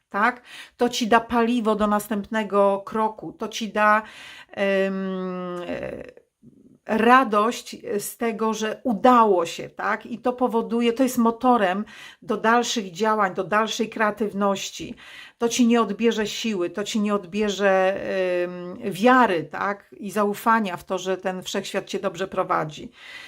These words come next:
Em, ty chcesz wszystko, tu z zewnątrz przychodzi ta energia szybka, która, mm, zobaczymy, jak sobie tutaj z nią poradzić.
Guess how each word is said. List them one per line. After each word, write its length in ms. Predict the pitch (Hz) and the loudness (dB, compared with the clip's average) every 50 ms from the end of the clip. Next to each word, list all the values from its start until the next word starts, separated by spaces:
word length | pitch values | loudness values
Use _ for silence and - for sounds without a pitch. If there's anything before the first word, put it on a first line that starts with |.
| - - - - - - - - _ - | -18 -20 -20 -20 -20 -20 -20 -20 _ -8
Em, 800 | - 208 202 196 196 202 202 202 202 196 190 190 190 190 196 196 - _ _ _ _ _ _ _ _ _ _ _ _ _ _ _ _ _ _ _ _ _ _ _ _ _ _ _ _ _ _ _ _ _ _ _ - - _ _ _ _ _ _ | -2 0 2 4 4 4 2 2 0 0 -2 -2 -4 -4 -6 -8 -12 _ _ _ _ _ _ _ _ _ _ _ _ _ _ _ _ _ _ _ _ _ _ _ _ _ _ _ _ _ _ _ _ _ _ _ -20 -20 _ _ _ _ _ _
ty 160 | - 311 311 | 2 2 2
chcesz 460 | 311 - - 269 262 262 269 - - | 2 0 0 0 2 2 2 -2 -4
wszystko, 800 | - - - 233 233 226 - - - - 226 214 214 220 247 - - | -6 -6 -4 -2 -2 -4 -4 -10 -10 -6 -2 0 0 0 -2 -4 -4
tu 140 | - 277 240 | -4 -4 -2
z 40 | |
zewnątrz 440 | 208 196 233 233 226 226 226 214 - | 0 2 2 2 2 2 0 -2 -2
przychodzi 420 | - - 214 - 233 220 202 202 196 | -6 -10 -8 -6 -6 -6 -6 -4 -4
ta 120 | 208 196 | -4 -2
energia 460 | - 214 196 202 208 208 202 196 190 | -2 -2 -2 -2 -2 -2 0 -2 -2
szybka, 580 | 190 - - 202 - - - - 175 175 196 202 | -2 -2 -2 -4 -4 -6 -6 -4 -2 0 0 0
która, 420 | - - - 214 202 202 196 190 - | -2 -6 -6 -2 0 0 0 -2 -4
mm, 460 | 202 196 190 185 185 185 185 196 190 | -8 -8 -8 -8 -10 -10 -12 -10 -8
zobaczymy, 440 | 175 190 - 196 - - - 208 202 | -6 -4 -2 -2 -2 -4 -4 -4 -2
jak 180 | 190 190 190 - | -2 -2 -4 -6
sobie 220 | - 175 180 185 | -10 -10 -10 -10
tutaj 300 | - - - 202 185 185 | -12 -6 -2 -2 0 0
z 80 | 185 185 | -2 -4
nią 140 | 185 185 | -4 -4
poradzić. 880 | 170 147 - 196 185 175 165 160 156 156 160 185 226 233 - - - | -4 -4 -2 0 2 2 2 2 0 -4 -8 -8 -8 -10 -10 -16 -20